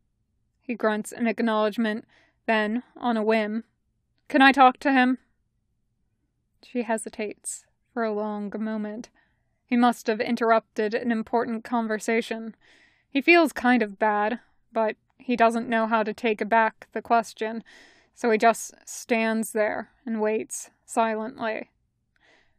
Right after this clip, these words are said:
"Sure," she says finally, smiling again. "It's good to connect with your family. But don't take too long, all right? Dinner's ready." He nods and takes the phone from her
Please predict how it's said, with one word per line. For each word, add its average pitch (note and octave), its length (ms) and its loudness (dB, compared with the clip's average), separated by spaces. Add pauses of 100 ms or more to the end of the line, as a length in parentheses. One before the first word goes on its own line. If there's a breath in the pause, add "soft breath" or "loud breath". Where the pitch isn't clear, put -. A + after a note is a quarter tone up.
(360)
"Sure," D#4+ 500 2 (520 soft breath)
she A#3+ 220 -4
says A3 400 -2 (160)
finally, G#3+ 600 -4 (120)
smiling A3 640 -2
again. A3+ 400 -4 (500)
"It's - 140 2
good G4 240 6
to C#4+ 100 -2
connect A#3+ 380 2
with A3+ 140 -4
your A3 120 0
family. A3+ 460 -4 (440 soft breath)
But D4+ 100 -2
don't G#4 160 4
take G#4+ 200 2
too G4 180 6
long, D#4 280 6
all A3 100 6
right? A3 280 -2 (200)
Dinner's G4 360 4
ready." - 420 2 (1120)
He B3+ 120 -2
nods G#3+ 420 -2 (340 soft breath)
and A#3+ 100 0
takes C4+ 280 -2
the A#3+ 120 -2
phone B3 320 2
from G#3 220 -6
her G#3 360 -8